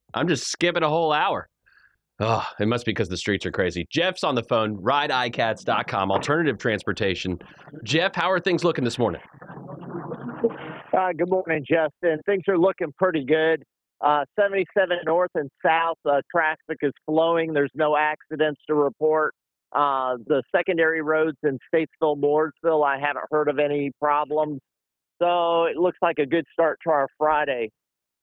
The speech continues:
Speaker 1: What's going on for the weekend j-, for you, Jeff?
Speaker 2: I'm headed over to, uh, the Raleigh area. We're gonna go to some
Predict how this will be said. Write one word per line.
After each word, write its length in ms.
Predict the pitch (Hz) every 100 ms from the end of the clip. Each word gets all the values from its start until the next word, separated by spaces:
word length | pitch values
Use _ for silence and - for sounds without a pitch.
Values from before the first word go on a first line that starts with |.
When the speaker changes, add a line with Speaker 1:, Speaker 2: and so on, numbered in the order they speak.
| _ _ -
Speaker 1:
What's 240 | 165 175
going 220 | 208 196
on 160 | 190 185
for 100 | 202
the 80 | 180
weekend 440 | 196 208 120 104
j-, 80 | 90
for 140 | 117 104
you, 100 | 92
Jeff? 320 | 104 113 - _ _ _ _ - - _ _ _ _ _ _ _ _ _ _ -
Speaker 2:
I'm 480 | 214 226 226 233 220
headed 340 | 180 226 214
over 320 | 208 220 208 196 -
to, 280 | 202 190 180
uh, 200 | 170 160
the 100 | 156
Raleigh 400 | 156 180 185 180
area. 460 | 165 156 151 147 139
We're 160 | 139 151
gonna 540 | 180 175 160 151 147 123
go 180 | 160 180
to 140 | 156 -
some 300 | 196 202 190